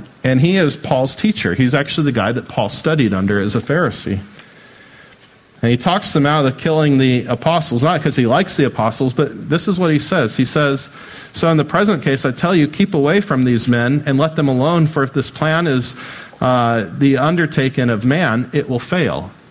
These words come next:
He was pointing to all the other cases where some movement happened, some leader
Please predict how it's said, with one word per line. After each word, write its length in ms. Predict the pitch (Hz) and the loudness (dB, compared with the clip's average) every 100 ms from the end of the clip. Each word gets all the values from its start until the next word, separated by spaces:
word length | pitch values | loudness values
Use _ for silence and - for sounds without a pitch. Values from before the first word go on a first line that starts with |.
| - - | -20 -8
He 80 | - | 0
was 180 | 131 117 | 0 0
pointing 380 | - 156 151 131 | 0 0 0 0
to 120 | 135 | 0
all 160 | 135 143 | 2 2
the 140 | 143 | 2
other 180 | 143 147 | 2 0
cases 520 | - 147 139 135 113 | 0 0 0 0 2
where 120 | 120 | 0
some 260 | 107 151 127 | 0 0 2
movement 440 | 127 139 123 123 | 2 2 2 -2
happened, 560 | 113 131 120 - 127 120 | -2 -4 -2 -2 -2 -2
some 300 | - 123 110 | 0 0 2
leader 480 | 123 127 123 123 | 4 2 2 -2